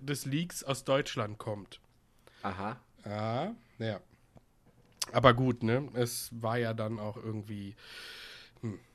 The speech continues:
Speaker 1: Die meisten gucken's ja sowieso nicht, glaub ich, am ersten Tag, sondern dann erst ein paar Tage später. Und ob's dann jetzt vorher noch ein paar Stunden geleakt ist oder nicht, ist dann, glaub ich, egal.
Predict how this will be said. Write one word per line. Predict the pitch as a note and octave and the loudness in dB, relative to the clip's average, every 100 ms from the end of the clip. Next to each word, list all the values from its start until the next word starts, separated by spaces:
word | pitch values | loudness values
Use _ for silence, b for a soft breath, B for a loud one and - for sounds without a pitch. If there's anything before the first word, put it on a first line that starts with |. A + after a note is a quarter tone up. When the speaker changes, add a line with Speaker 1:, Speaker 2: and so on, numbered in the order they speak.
| b b - - _ - | b b -20 -20 _ -4
Speaker 1:
Die | A2+ | 2
meisten | A#2+ C3+ - B2+ | 4 2 0 -4
gucken's | D3 C3+ B2+ B2 | -2 -2 -2 0
ja | A#2 | 0
sowieso | A#2+ A#2 A2+ B2+ | 0 -4 0 0
nicht, | D3 C#3+ - | 0 -2 0
glaub | C#3 C#3+ | 0 0
ich, | C#3 | -2
am | C#3 | -4
ersten | A2+ C3+ - C#3+ | 0 -2 -2 -8
Tag, | - C3 C#3+ C#3 | -2 0 0 -2
sondern | C3 A#2+ A#2+ | -4 -2 0
dann | A#2+ B2 | 0 0
erst | A#2 A#2+ - | -2 -2 -4
ein | A#2 | -6
paar | B2 A#2 | -4 -2
Tage | B2 A#2+ A#2+ | 0 -2 -4
später. | - A#2+ C3+ D#3+ D3 D#3 D#3 - | -6 -4 -2 0 0 -2 -6 -6
Und | B2+ B2 A#2+ A#2+ - B B B B B B B B - | -2 0 0 -2 -6 B B B B B B B B -8
ob's | B2+ - | -6 -2
dann | B2+ | 0
jetzt | B2 A#2+ - | 0 -2 -4
vorher | B2+ C3 C3 | 2 4 4
noch | C3 B2 | 2 -2
ein | A#2+ | 0
paar | C3 | 0
Stunden | B2 C3+ B2 B2 | 0 -4 -2 -4
geleakt | A#2+ A#2+ A#2+ A#2+ | -2 -2 -2 -6
ist | A#2 | -8
oder | A2+ A2 | -4 -2
nicht, | A2 G#2+ - | -2 -4 -8
ist | - - | -12 -6
dann, | G2+ | -6
glaub | G2+ G2 G#2 | -4 -8 -8
ich, | - | -10
egal. | G2+ F#2 F#2 | -10 -10 -12